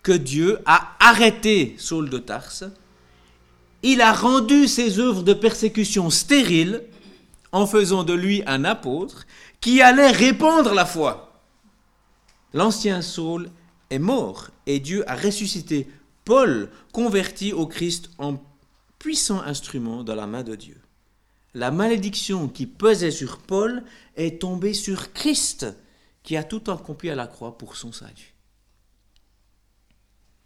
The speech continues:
Dieu peut répondre aussi de cette manière. C'est vrai que on souhaite qu'il réponde le plus possible de cette manière, mais ça, c'est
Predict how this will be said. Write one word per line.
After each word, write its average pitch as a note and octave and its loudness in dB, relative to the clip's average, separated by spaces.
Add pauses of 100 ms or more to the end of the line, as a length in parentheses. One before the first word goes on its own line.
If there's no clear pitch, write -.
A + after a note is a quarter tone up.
(1300)
Dieu E3+ -10
peut A3 -10
répondre E3+ -8
aussi G3+ -8
de G#3+ -6
cette G3 -12
manière. C#3 -14 (1160)
C'est - -20
vrai B2+ -12
que F2 -16 (1200)
on F#2 -20
souhaite - -8
qu'il G2 -16 (200)
réponde G#2+ -14
le G2 -12
plus - -14
possible D3+ -10
de C#3 -6
cette E3+ -8
manière, A#2+ -8
mais F#3 -6
ça, C#4 -6
c'est F#3+ -10